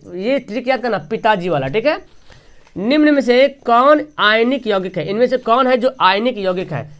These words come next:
सीएच फ़ोर, सी टू, सीओ टू, सीएसीएल टू, है ना, एनएच थ्री। तो आयनिक यौगिक इनमें से कौन है? इसका आंसर क्या हो जाएगा?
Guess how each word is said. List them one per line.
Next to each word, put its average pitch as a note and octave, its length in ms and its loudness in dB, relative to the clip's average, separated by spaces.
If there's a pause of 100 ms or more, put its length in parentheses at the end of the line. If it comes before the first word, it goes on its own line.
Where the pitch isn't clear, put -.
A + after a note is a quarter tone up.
सीएच G#3 340 -2
फ़ोर, B3 300 0
सी G#3 280 -8
टू, G#3+ 320 -6
सीओ A3 260 0
टू, C4+ 340 -4 (240)
सीएसीएल A3+ 500 0
टू, C#4+ 320 -6 (280)
है G#3 120 2
ना, G3+ 320 0
एनएच G#3 360 -4
थ्री। F3+ 220 -4 (300)
तो - 200 2
आयनिक A3+ 420 2
यौगिक G#3+ 400 0
इनमें A#3 160 0
से G#3+ 120 0
कौन A3 300 2
है? A3+ 200 4
इसका G3 240 0
आंसर G3 240 0
क्या A3+ 140 -2
हो C4 40 4
जाएगा? A#3+ 300 4